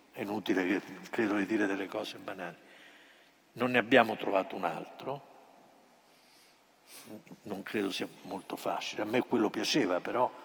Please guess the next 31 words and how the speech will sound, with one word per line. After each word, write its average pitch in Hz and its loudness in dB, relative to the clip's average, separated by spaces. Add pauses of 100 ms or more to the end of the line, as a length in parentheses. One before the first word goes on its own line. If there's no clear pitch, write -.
(420)
che - -2
sia - 0
andato 104 0
in 104 -2
crisi 120 -2
nel 101 -4
novantaquattro, 101 0
credo, 95 -4
in, 92 -10 (420)
diciamo, 107 10
con 107 8
la 107 12
seconda, 117 6
tra 104 0
virgolette, 107 -2
repubblica. 104 -10 (840)
L'Italia 131 8
è - 10
in 104 0
crisi 113 4
anche 123 4
perché 120 4
non 98 2
riesce 101 4
a - -2
capire 104 0
cos'è 113 0
e 107 -4
come 95 -4
si 98 -8
giustifica 95 -4